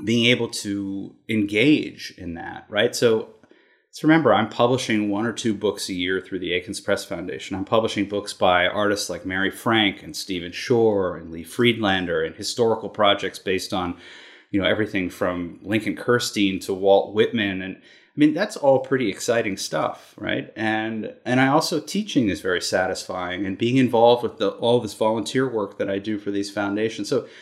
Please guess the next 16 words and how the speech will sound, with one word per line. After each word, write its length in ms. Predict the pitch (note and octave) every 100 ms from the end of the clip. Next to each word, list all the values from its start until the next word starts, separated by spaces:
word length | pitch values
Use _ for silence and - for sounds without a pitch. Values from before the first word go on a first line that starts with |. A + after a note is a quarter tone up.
| - -
there's 140 | C#3+
lots 280 | F#3 A#3 F3+
of 100 | -
places 500 | - B2 B2 A#2+ -
that 100 | G#2
I 100 | G#2+
can 200 | G#2+ G2+
get 340 | G#2 A2 - _ _ -
recognition 800 | G2+ A2+ A2+ G#2 G#2 G#2 A2 G2+
for 140 | -
the 100 | G2
work 300 | F#2 G2 -
I 100 | G2
do, 400 | F#2 F#2+ F2+ F2+
satisfaction 1300 | F2+ - G2+ G#2+ G#2 - F#2+ G2 - G2+ F#2+ F#2 F2+ - _ _ _
for, 800 | - G2+ G2 F#2 F#2 F2+ F2+